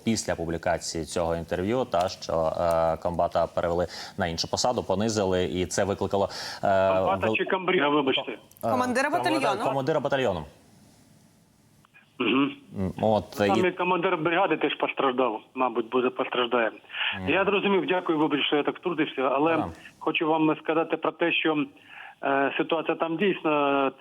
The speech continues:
Speaker 2: така, яку на-, в яку треба було вмішатися. І навести там відповідний порядок, і,
Speaker 1: Мгм.
Speaker 2: ем, примусити деяких керівників, воєнно-,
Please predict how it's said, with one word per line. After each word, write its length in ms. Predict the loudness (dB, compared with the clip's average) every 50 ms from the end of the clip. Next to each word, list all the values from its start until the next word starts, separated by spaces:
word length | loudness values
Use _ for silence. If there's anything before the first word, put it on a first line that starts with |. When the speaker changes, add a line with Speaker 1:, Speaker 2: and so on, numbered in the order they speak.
| -12 -4
Speaker 2:
така, 280 | -4 -4 0 0 0 2
яку 220 | 2 2 2 2
на-, 140 | 2 2 0
в 80 | 2 0
яку 260 | 0 0 0 -2 -2
треба 280 | 0 0 -2 0 0 -2
було 280 | 0 0 2 2 2
вмішатися. 640 | 2 2 0 0 0 0 0 -2 -4 -8 -10 -10 -12 -12 -14 _ _ -20 -20 -16 -14 -14 -12 -8 -4
І 80 | 0
навести 340 | 0 2 2 2 0 0 -2
там 160 | -2 0 2
відповідний 540 | 2 0 0 0 0 0 0 0 2 0 -2
порядок, 560 | 0 0 0 2 2 2 2 0 -2 -2 -2
і, 220 | 0 2 2 2 0
Speaker 1:
Мгм. 120 | -2 -6 -12 -14 -14 -16 -18 -20 -16 -8
Speaker 2:
ем, 400 | -2 0 0 2 2 0 -2 -4 -4 -2
примусити 640 | 0 2 2 4 2 2 2 0 0 0 0 0 0 -2 -4 -8 -18 -20 -20 -16 -8
деяких 600 | -4 -2 0 2 2 2 2 0 -2 -2 -4 -2
керівників, 760 | 0 0 0 2 2 2 0 0 0 0 0 0 0 0 -4
воєнно-, 420 | -4 0 2 2 4 4 2 0